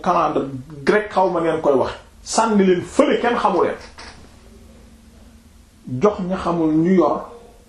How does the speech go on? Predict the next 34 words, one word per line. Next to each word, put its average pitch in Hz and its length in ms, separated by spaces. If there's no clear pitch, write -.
li 214 240
nga 302 120
xam 233 260
ne 196 60
mooy 180 260
micro 202 440
yi. 135 180
Waaw. - 280
Ndax 131 220
loolu 208 300
la 214 60
Yonent 190 280
bi 165 100
alayhi 165 200
salaatu 143 220
wa - 60
salaam 98 220
waxoon. 110 180
"Inna 208 300
Allaha 165 460
la 160 280
yaqbidu 160 640
al-ilma 151 460
min 139 160
suduri 285 600
al-ulama 220 880
intiza'an 277 800
ba'da 220 380
ma 185 240
faqihu," 175 1000
wala 160 200
biñ 165 140
ko 151 160
jàppee. - 380